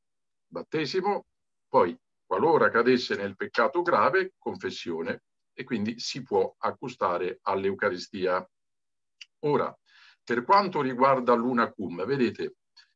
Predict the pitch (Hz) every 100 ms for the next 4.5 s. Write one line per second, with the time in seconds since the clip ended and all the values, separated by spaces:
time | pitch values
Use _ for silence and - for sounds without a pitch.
0 | _ 117 - 156 175 - 156 135 147 135
1 | 135 127 123 143 127 127 123 123 117 120
2 | 113 110 107 110 104 101 85 - 95 -
3 | 120 113 123 113 110 101 92 101 101 98
4 | 95 113 113 80